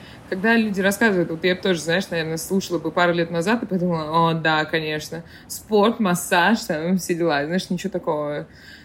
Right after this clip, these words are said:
Но, э, во-первых, все к этому приходят, а во-вторых, э,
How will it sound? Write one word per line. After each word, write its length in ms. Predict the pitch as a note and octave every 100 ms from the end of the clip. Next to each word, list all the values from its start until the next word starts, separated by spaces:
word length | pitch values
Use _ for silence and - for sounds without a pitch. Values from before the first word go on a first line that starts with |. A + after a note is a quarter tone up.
| - -
Но, 580 | G3+ A3 A#3+ A#3+ A#3+ A3
э, 300 | G3 E3+ E3+
во-первых, 500 | E3+ G#3 B3 - F#3+
все 160 | - A#3+
к 40 |
этому 340 | A#3 G#3 G3 F#3 - - -
приходят, 600 | A3 A3 D4 D#4 A3 -
а 260 | E3+ E3+ E3+
во-вторых, 640 | F3+ - F#3 A#3 C4 -
э, 420 | A3+ G3+ F#3+ F#3